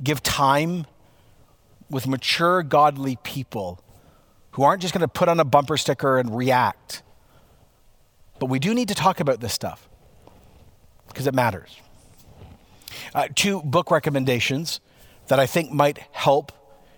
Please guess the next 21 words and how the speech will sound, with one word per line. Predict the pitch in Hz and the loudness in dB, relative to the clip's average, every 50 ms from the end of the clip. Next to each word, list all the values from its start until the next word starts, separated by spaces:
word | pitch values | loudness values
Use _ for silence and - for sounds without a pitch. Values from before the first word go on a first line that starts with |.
| - _ | -10 _
in | - 123 | -4 0
lots | 131 139 147 143 - | 2 2 2 2 0
of | 156 | -2
different | 135 131 107 139 127 | -2 -2 -4 -4 -2
directions. | 123 127 120 - - 120 117 | 0 0 0 0 -2 0 2
I | 135 | 4
already | 135 151 165 | 4 4 2
mentioned | 160 156 143 151 156 143 | 0 0 -2 0 -2 0
the | 135 | 2
one, | 127 131 143 135 | 2 2 2 0
War | 127 135 143 151 | 2 2 2 2
of | 147 | 2
Loves | 131 139 135 143 151 135 - | 4 4 4 4 2 0 0
by | 135 165 120 | 0 2 2
David | 117 123 131 123 127 120 110 | 2 0 -2 -2 -2 -2 0
Bennett. | 120 117 127 143 - | 0 0 0 0 -4
You | 127 | -6
can | 127 | -4
get | 127 131 | -2 0
it | 127 120 | 2 2
everywhere. | 123 127 117 117 120 113 110 107 104 110 123 | 2 2 2 0 -4 -4 -2 0 0 0 0